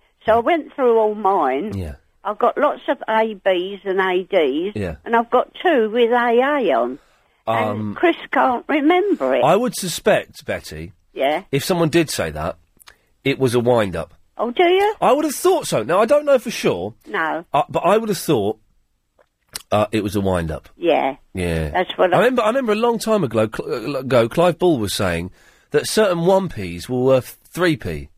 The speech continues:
Speaker 2: if they had, if they had a certain picture. In fact, no, I might have said that, actually. That one Ps, some one Ps were worth three P if they had certain images on them.
Speaker 1: Yeah, well, you remember when King Edward the eighth abdicated?
Speaker 2: No,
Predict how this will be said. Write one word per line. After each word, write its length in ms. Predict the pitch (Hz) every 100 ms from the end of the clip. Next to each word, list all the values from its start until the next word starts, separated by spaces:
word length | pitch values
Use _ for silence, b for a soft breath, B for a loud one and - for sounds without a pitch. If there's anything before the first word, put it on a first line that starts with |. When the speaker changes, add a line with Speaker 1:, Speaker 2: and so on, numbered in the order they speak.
| _ _ _ _ _
Speaker 2:
if 120 | 120
they 100 | 151
had, 240 | 151 151 -
if 60 |
they 100 | 151
had 100 | 180 180
a 40 |
certain 260 | - 190 160
picture. 220 | 190 -
In 60 |
fact, 140 | 196 254
no, 160 | 240
I 60 | 277
might 140 | 339 110
have 100 | -
said 160 | 92
that, 140 | 80 73
actually. 380 | - 85 120 - _ _ _ _ _ _ _
That 140 | -
one 240 | 170 220 247
Ps, 240 | 190 165
some 180 | - 220
one 180 | 202 165
Ps 200 | 170 151
were 80 | 160
worth 180 | 160 151
three 260 | - 185 151
P 300 | 101 80 80 _ _ _ _ _ _ _ _ _ -
if 140 | 139
they 120 | 151
had 180 | 143 147
certain 280 | - 165 143
images 340 | 160 123 98 85
on 160 | 80
them. 200 | 78 73 - _ _ _
Speaker 1:
Yeah, 220 | 233 247
well, 180 | 254 277
you 140 | 269 285
remember 600 | 302 294 381 427 381 339
when 380 | 311 262 240 233
King 340 | 311 240 240
Edward 440 | 226 208 214 214 - -
the 220 | 214 202 -
eighth 300 | 214 190 - - -
abdicated? 720 | 196 - 151 147 165 151 143
Speaker 2:
No, 480 | 170 202 226 208 165